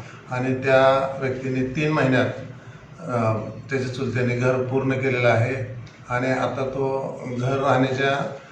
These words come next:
लायक झालेला आहे आणि तो, त्याला स्वतःचं घर निर्माण झालं आणि आम्हालाही समाधान झालं की एका अनाथ मुलाला आम्ही त्याला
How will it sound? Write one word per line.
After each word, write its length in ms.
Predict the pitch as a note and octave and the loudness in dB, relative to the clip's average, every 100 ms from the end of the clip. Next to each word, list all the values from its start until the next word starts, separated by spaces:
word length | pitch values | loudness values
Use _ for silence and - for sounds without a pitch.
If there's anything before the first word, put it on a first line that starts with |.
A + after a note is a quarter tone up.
| - - - | -20 -18 0
लायक 260 | C#3 D#3 D#3+ | 8 8 10
झालेला 320 | D3 C#3 C3+ | 8 8 6
आहे 460 | A2+ G#2+ - - - - - - | 4 4 -2 -8 -14 -18 -20 -10
आणि 140 | C3 C#3 | -6 -6
तो, 400 | C#3 D#3+ D#3+ D#3+ | -6 -2 -2 2
त्याला 240 | D#3+ E3 | 4 6
स्वतःचं 480 | E3 D#3+ E3 D#3+ D#3+ | 6 4 2 4 4
घर 160 | C#3 E3 | 8 10
निर्माण 380 | E3 D#3+ D#3 D3 | 12 10 8 6
झालं 380 | C3 B2 A#2 A2+ - - - | 4 4 2 0 -4 -10 -2
आणि 160 | C#3+ D#3 | 0 4
आम्हालाही 460 | D#3 D#3+ E3+ F3 | 6 8 10 8
समाधान 440 | F3 E3+ E3 E3+ D#3+ | 8 8 8 8 8
झालं 180 | D3+ D#3 | 8 8
की 180 | D3+ | 6
एका 260 | D3+ D3+ D#3 | 4 6 4
अनाथ 500 | D#3 C#3+ D#3 D#3+ D#3+ | 6 4 6 6 4
मुलाला 520 | D3 D3 C#3 B2 G#2+ - - - - | 2 4 6 6 6 0 -8 -12 -6
आम्ही 220 | C3+ C#3+ D3 | -2 0 0
त्याला 460 | D3+ - C#3+ C#3 | 0 -2 0 2